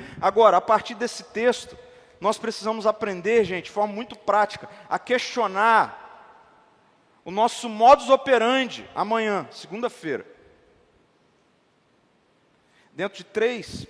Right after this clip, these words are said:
pelo menos, linhas de raciocínio aqui eu quero trazer isso pra você. Primeiro, pra amar o que é eterno, questione os seus desejos.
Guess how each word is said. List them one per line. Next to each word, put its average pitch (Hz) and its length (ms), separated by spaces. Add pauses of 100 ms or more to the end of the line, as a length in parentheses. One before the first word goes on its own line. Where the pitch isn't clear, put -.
(160)
pelo 208 220
menos, 175 520 (680)
linhas 180 420
de 156 380
raciocínio 170 680
aqui 151 160
eu 165 60
quero 165 220
trazer 151 320
isso - 120
pra 160 80
você. 147 360
Primeiro, 175 500 (760)
pra 185 180
amar 180 220
o 202 60
que 196 140
é - 20
eterno, 165 400
questione 175 520
os 160 60
seus 160 160
desejos. 120 680